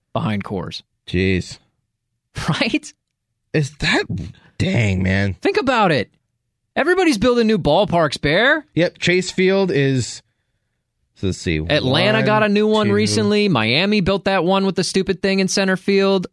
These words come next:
Speaker 1: Uh, the Phillies, Citizen Bank, early two thousands, if I remember right.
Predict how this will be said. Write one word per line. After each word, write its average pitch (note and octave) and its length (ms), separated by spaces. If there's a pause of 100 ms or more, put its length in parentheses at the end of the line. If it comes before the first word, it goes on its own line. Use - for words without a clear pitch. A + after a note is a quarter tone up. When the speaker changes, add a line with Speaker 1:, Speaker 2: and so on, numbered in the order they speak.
Speaker 1:
Uh, A2 640 (140)
the - 320
Phillies, G#3 600
Citizen E3 380
Bank, E3+ 440
early F3 280
two F3+ 160
thousands, F3+ 440
if F3 140
I F3+ 60
remember F3 360
right. F3+ 360